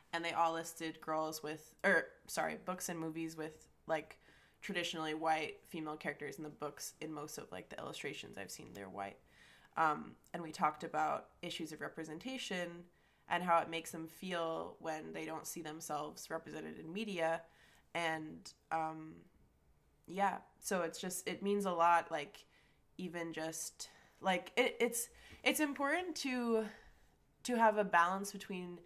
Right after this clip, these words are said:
games like Dream Daddy, which don't, like, are not explicitly, like,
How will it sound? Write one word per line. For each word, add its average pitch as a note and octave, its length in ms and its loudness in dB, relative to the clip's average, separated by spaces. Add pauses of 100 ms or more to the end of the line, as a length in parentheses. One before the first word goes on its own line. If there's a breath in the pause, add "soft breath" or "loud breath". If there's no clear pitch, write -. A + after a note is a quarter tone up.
(360 loud breath)
games F#3 300 0
like E3+ 260 -4
Dream F3+ 300 -4
Daddy, G#3+ 320 8
which F#3 240 -2
don't, F3 280 2
like, D#3+ 460 0 (560 soft breath)
are G3 100 6
not F#3+ 180 6
explicitly, F3+ 840 -2
like, D#3+ 480 -2